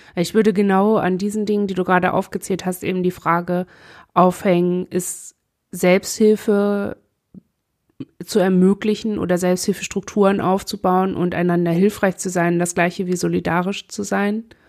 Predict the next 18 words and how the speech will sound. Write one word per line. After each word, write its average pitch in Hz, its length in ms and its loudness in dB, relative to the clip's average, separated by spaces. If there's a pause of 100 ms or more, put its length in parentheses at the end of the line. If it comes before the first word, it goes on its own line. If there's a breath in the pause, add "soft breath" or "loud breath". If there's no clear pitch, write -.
(420 soft breath)
Und 185 120 2
da 175 160 6
würde 180 200 2
ich - 140 -4
ganz 170 240 0
klar 165 180 2
sagen, 170 360 0
nein. 165 420 -2 (800 soft breath)
Es - 140 -10
ist 190 100 -2
natürlich 190 460 4
ein 185 80 -4
Akt - 240 -2
der 180 100 4
Solidarität, 180 960 0
zu - 140 -12
glauben, 185 580 2 (680 soft breath)
ähm, 170 580 0